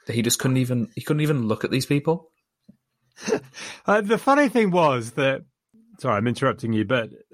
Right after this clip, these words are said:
Speaker 2: one of the changes, you know, I said, did, would I still like it as a,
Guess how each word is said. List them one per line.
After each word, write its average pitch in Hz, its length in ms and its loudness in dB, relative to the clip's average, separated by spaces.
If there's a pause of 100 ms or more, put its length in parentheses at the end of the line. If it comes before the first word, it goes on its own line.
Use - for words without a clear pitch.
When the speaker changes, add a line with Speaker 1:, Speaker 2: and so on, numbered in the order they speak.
Speaker 2:
one 170 340 0
of 147 100 -2
the 127 160 -6 (300)
changes, 117 640 0
you 123 60 0
know, 113 100 2
I 117 60 2
said, 107 220 -2
did, 123 260 0
would 127 100 0
I 123 100 2
still 117 500 -2
like 127 340 -2
it - 80 -12
as 113 180 -4
a, 107 240 -2